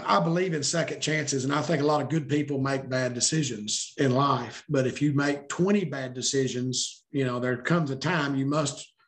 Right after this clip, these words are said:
hit a brick wall, as my father would say. You must hit a wall. You can't continue this behavior. So the bill that, um, that myself and Senator Clark have worked on and we have drafted will take, um, a habitual offender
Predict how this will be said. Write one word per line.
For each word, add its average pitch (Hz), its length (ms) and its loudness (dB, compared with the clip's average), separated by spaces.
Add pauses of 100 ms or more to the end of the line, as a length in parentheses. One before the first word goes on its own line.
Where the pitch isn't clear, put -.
(240)
hit 175 160 0
a 160 40 0
brick 143 360 -4
wall, 147 400 0
as 127 100 -10
my 131 140 -6
father 139 340 -4
would 117 140 -8
say. 127 240 0
You 131 160 2
must 135 180 0
hit 135 140 0
a 123 40 0
wall. 151 460 0
You 123 140 -2
can't 143 340 -4
continue 135 640 0
this 123 200 -2
behavior. 120 540 -4 (500)
So 139 540 -4 (340)
the 135 80 -4
bill 196 380 2
that, 143 340 -8
um, 120 500 -6 (180)
that 135 260 -6 (800)
myself 139 440 -2
and 131 80 -4
Senator 156 320 0
Clark 160 320 0
have 135 100 -6
worked 151 300 -2
on 156 100 0
and 143 80 0
we 143 120 2
have 143 180 -2
drafted 135 580 -2 (440)
will 143 180 -2
take, 151 420 -2 (160)
um, 120 440 -2 (140)
a 127 100 -6
habitual 170 500 0
offender 151 640 -2